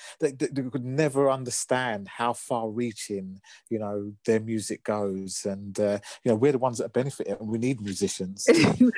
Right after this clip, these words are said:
Speaker 2: We, we, we, no, we absolutely do. You're, you're absolutely right. And, and they, and they do evoke different things at different times.
Speaker 1: Yeah.
Speaker 2: Um, I think you, you, you mentioned something, Reg, which I think is really important. You said about the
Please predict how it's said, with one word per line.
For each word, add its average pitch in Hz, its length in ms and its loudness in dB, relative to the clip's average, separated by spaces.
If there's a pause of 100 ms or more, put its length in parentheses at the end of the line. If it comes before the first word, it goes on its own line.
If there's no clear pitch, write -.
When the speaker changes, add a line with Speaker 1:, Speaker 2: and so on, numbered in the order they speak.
(140)
Speaker 2:
We, 233 260 6
we, 262 140 6
we, 233 260 4
no, 196 180 6
we 185 120 8
absolutely 180 420 0
do. 147 400 2
You're, 156 180 0
you're 160 180 -2
absolutely 151 360 -6
right. 135 380 -4
And, 131 220 -4
and 147 160 -2
they, 143 140 -2
and 165 160 -2
they 165 80 0
do 180 220 2
evoke 156 360 0
different 143 680 -4
things 143 300 2
at 123 100 -2
different 127 360 -4
times. 127 600 6 (340)
Speaker 1:
Yeah. 139 360 4
Speaker 2:
Um, 135 260 -2
I 131 100 2
think 226 200 2 (320)
you, 208 220 0
you, 233 200 4
you 226 120 4
mentioned 240 400 4
something, 147 460 -2
Reg, 135 180 0
which - 140 -10
I 160 40 0
think 160 120 -2
is - 100 -4
really 147 160 2
important. 127 440 0
You 143 80 2
said 151 160 2
about 139 240 0
the - 60 -4